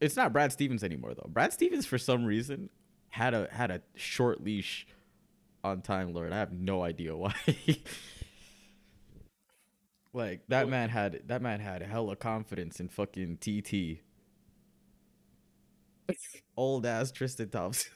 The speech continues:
Speaker 1: <laughs> And then he just stopped playing him towards the end of the season, right?
Speaker 2: It, I mean, same thing happened with, uh, Enes Kanter. <laughs>
Speaker 1: I mean,
Speaker 2: At one
Speaker 1: obviously,
Speaker 2: point,
Speaker 1: because if defense
Speaker 2: he
Speaker 1: is your
Speaker 2: played
Speaker 1: problem,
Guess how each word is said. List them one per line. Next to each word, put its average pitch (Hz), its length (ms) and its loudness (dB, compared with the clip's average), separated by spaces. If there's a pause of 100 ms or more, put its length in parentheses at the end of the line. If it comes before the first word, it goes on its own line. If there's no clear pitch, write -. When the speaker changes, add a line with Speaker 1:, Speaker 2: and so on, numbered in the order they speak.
(100)
Speaker 1:
<laughs> 139 100 -6 (720)
And 131 120 2
then 151 100 8
he 151 80 2
just 131 160 0
stopped - 280 0
playing 110 280 2
him 92 240 -4
towards 107 300 -4
the - 80 -4
end 95 80 -4
of 95 80 -2
the 98 40 -4
season, 90 320 -6
right? 107 240 -6 (1300)
Speaker 2:
It, 147 220 4
I 135 80 2
mean, 147 160 4
same 156 180 2
thing 180 140 2
happened 165 280 0
with, 139 160 0
uh, 120 340 4 (120)
Enes 123 240 -2
Kanter. 104 460 0 (360)
<laughs> - 460 -14
Speaker 1:
I 107 60 -2
mean, 104 160 -2
Speaker 2:
At 87 100 -2
one 107 120 4
Speaker 1:
obviously, 123 260 2
Speaker 2:
point, 117 160 2
Speaker 1:
because 98 240 0
if 98 120 0
defense 104 360 -2
Speaker 2:
he 107 80 2
Speaker 1:
is 92 80 -4
your 90 80 6
Speaker 2:
played - 80 8
Speaker 1:
problem, 87 380 0